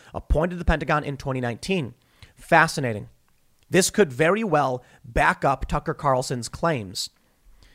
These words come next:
that he's being spied on and that someone came forward.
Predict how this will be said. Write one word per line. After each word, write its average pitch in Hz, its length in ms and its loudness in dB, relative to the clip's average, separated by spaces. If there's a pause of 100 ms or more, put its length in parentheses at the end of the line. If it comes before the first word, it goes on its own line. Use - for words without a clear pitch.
(220)
that 135 180 2
he's 139 180 -2
being 131 220 -2
spied 190 320 0
on 135 100 -2
and 127 80 -4
that 117 80 -8
someone 117 220 -6
came 117 200 -6
forward. 170 380 2